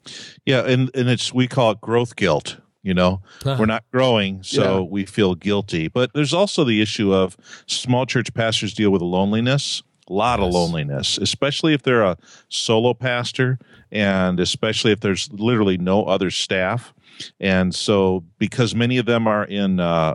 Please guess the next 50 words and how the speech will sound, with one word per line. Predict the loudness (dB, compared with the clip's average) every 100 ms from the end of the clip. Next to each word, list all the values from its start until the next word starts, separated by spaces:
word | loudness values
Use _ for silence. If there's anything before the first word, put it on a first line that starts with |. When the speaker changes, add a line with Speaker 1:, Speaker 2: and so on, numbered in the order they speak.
| -4
Speaker 1:
remote | -4 0 0 -2
places, | -2 -2 -2 -4 -2
they | -2
deal | 0 2
with | 2
Speaker 2:
Mm-hmm. | 2
Speaker 1:
isolation. | 2 0 0 -2 0 -2 -2 -6 -4
Speaker 2:
Mm-hmm. | 0 0 0 0
Speaker 1:
You | 2
know, | 0
they're | 0
just, | 0 0 0
they're | -2 0
isolated | 2 0 0 0 2 0
from | -2 -6 -2
people, | -2 0 0 -2
from | -2 -2 0
resources, | 0 0 2 2 2 0 -2 -2 -4
from, | -2 0 0 -4 -20 _ -2
you | 0
know, | 0
conferences. | -2 -4 -4 -2 -4 0 0 0 -2 -10 _ -20 _
Uh, | 0 2
because | 0 0 0 2
they're | 2
a | 2
small | -2 -2 -2
church, | -2 -4 0
they | 0
may | 2
not | 0 -2
have | 0
a |
large | 2 0 0 -2
enough | -2 -2
budget | -2 0 -2 -4
to | -6 -6
send | -2 0 0
them | 0
somewhere. | 0 0 0 -2 -4 -6 -8 -4
Speaker 2:
Yes. | -2 0
Speaker 1:
And, | 0 0 2
uh, | 2 0
so | 0 2
they | 2
Speaker 2:
Very | 2
Speaker 1:
deal | 2 2
Speaker 2:
true. | 0
Speaker 1:
with | 0
that. | -2